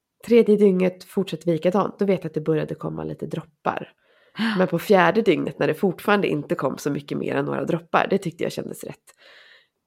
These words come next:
Speaker 1: tufft, liksom. Annars,
Speaker 2: Ah.
Speaker 1: i min så här normala värld, så tänker man alltid så här, dygn tre, liksom. Det är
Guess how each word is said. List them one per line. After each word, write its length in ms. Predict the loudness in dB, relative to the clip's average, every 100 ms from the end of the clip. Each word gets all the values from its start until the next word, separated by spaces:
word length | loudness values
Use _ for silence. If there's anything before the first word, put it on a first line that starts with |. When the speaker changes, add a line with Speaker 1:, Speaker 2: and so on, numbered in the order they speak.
| _ -2
Speaker 1:
tufft, 340 | -2 -2 -10
liksom. 400 | -10 -6 -4 -4 0
Annars, 280 | 2 4 4
Speaker 2:
Ah. 560 | 2 0 -2 -4 0
Speaker 1:
i 40 | 2
min 260 | 2 2
så 120 | 0 -4
här 60 |
normala 760 | 0 2 4 4 4 2 0 -4
värld, 240 | -4 -6 -6
så 120 | -12 -8
tänker 300 | -8 -6 -4
man 100 | -4
alltid 240 | -6 -10
så 80 | -8
här, 100 | -8 -4
dygn 240 | -4 -4
tre, 380 | -6 -8 -6 -6 -10
liksom. 320 | -12 -8 -8 -8 _ -20 -20 _ _
Det 80 |
är 40 | -4